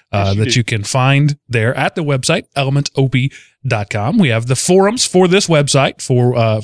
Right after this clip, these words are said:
Speaker 1: I mean, for this podcast, for One Meal, One Workout. If you want to, uh, uh, come and, uh, ask questions, you can do, do so there.
Speaker 2: Yeah, and, and all of our healthy recipes can be found in one place on the forums. There's a healthy recipe thread.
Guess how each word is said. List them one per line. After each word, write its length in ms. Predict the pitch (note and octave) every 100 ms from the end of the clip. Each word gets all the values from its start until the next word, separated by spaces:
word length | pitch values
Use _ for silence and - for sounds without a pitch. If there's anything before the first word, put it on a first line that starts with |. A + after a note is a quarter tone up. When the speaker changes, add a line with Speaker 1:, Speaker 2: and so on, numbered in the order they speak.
| -
Speaker 1:
I 80 | A#2+
mean, 140 | A2
for 160 | C#3+ C3
this 120 | B2
podcast, 480 | B2 A2+ A#2+ C#3+ -
for 100 | A2+
One 160 | A#2
Meal, 140 | A#2+ A#2
One 160 | A#2
Workout. 400 | A2+ A2 C#3+ G#3+ - - - -
If 140 | A#2+
you 80 | A2
want 240 | A2 B2 -
to, 240 | A#2+ A2
uh, 160 | G#2+ G#2 _ _ _ -
uh, 360 | A2 G2+ F#2+ F#2+ _ _ _
come 240 | - C3 C#3+
and, 340 | A#2 A2 G#2+
uh, 160 | A2 G#2
ask 240 | A#2+ G#2+ -
questions, 640 | - D#3+ - F#3 C#4 - - _ -
you 120 | A2+
can 220 | A2+ A#2
do, 380 | B2 C#3 C#3 C3
do 160 | C3 D3+
so 200 | - E3+
there. 300 | E3 C#4 G#2+ _ _ _ _ _ -
Speaker 2:
Yeah, 200 | D#3+ D3+
and, 120 | C#3+ -
and 220 | C#3+ C#3 -
all 260 | D3+ G#3
of 100 | E3
our 100 | C3+
healthy 240 | A#2+ C#3+ C3
recipes 440 | C3+ - - C3+
can 120 | - C3
be 80 |
found 260 | B2 C#3+ C3+
in 120 | A2+
one 200 | B2+ D#3
place 520 | D3+ D3+ A#2+ G#2 - _ _ _ _ -
on 180 | C3+
the 80 | B2+
forums. 320 | - B2+ G#2+
There's 140 | A#2 A#2
a 40 |
healthy 260 | A2 C#3+ C3
recipe 400 | B2+ C3 B2 A#2+
thread. 480 | C3+ C#3 D#3 D#3+